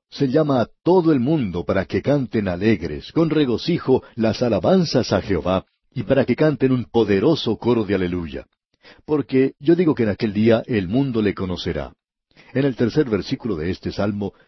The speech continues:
creemos que hay algo bastante interesante. Tenemos la homogenización de Dios como creador y como redentor.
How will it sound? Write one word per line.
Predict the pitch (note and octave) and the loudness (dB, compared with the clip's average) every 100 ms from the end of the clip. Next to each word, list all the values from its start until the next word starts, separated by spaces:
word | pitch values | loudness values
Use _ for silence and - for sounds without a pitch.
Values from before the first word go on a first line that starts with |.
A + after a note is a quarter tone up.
| _ | _
creemos | C#3+ E3 E3 C3 | 0 2 2 -2
que | B2+ | -2
hay | A#2+ | -2
algo | B2+ A#2 | -2 -2
bastante | G2+ G2 D3 C3 | -2 -2 -4 -2
interesante. | A#2 G2+ F2+ - F2 C#2 D#2 | -2 -2 -4 -2 -4 -6 -8
Tenemos | - D3+ D3+ G#2+ | -4 -4 -4 -4
la | A2 G#2 _ _ | -4 -6 _ _
homogenización | C#3 C#3 B2+ B2 - A#2 G#2+ G2+ G2+ F#2+ - C#3 E3 C3 | -2 0 0 -2 2 2 2 -2 -6 -8 -4 0 2 2
de | F#2+ | -2
Dios | D2+ D#2+ A2+ C3 - _ | -2 -2 -2 -2 -8 _
como | - B2 A2 - | -4 -2 -2 0
creador | G#2 F2+ E2 F#2 C3 D3 - - | 0 2 0 0 2 0 -4 -2
y | C3+ | 0
como | D3+ C#3+ C3 | 2 0 0
redentor. | A#2+ G#2 E2 F#2+ D#2 | 0 0 -4 -6 -8